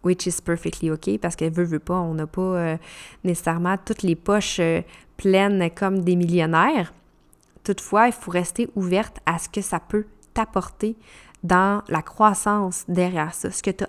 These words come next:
appris de toi, ce que t'as appris de ce que tu voulais, ce que tu ne voulais pas, qui tu étais avant de commencer, qui tu es maintenant.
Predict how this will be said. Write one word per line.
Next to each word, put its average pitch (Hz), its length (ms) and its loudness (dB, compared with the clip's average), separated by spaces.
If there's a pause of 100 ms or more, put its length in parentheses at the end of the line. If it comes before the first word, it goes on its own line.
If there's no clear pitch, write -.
appris - 400 0
de 190 80 0
toi, - 260 -6
ce - 100 -14
que 202 80 -6
t'as 190 180 -2
appris - 280 -6
de 202 100 0
ce 185 80 -4
que - 100 -6
tu - 240 -8
voulais, 185 360 -2
ce - 100 -14
que 185 80 -8
tu - 140 -10
ne 165 80 -4
voulais 202 340 -2
pas, - 240 -12 (460)
qui - 160 -4
tu - 220 -2
étais 175 260 0 (100)
avant 190 360 4
de - 40 -20
commencer, 185 460 -2
qui - 180 -6
tu - 200 -6
es 196 80 0
maintenant. 170 440 -4